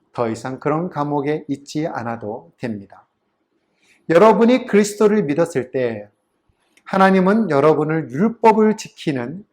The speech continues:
필요성에서 해방시켜 주셨습니다.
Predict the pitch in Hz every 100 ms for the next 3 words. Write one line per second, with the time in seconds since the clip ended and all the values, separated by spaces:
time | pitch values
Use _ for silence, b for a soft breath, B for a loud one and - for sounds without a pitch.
0 | - 226 233 226 185 156 139 113 120 -
1 | b b - 190 175 175 185 - 180 175
2 | - 147 - 107 - -